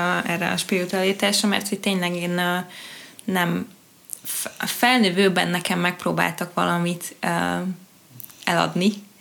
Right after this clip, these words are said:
<laughs> hogy ez így van, és én valószínűleg ebből kifolyólag gondolom úgy, hogy, ö,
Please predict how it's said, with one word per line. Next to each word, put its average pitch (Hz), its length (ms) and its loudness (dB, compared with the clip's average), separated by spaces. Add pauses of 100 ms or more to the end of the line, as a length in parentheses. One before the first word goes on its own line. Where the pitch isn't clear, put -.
<laughs> - 300 -2
hogy 185 160 4
ez 175 100 6
így 175 200 2
van, 175 400 2
és - 480 0
én 170 280 2
valószínűleg 180 460 2
ebből 165 260 0
kifolyólag 165 760 0 (420)
gondolom 175 460 6
úgy, 170 200 4
hogy, 165 300 2
ö, 170 400 2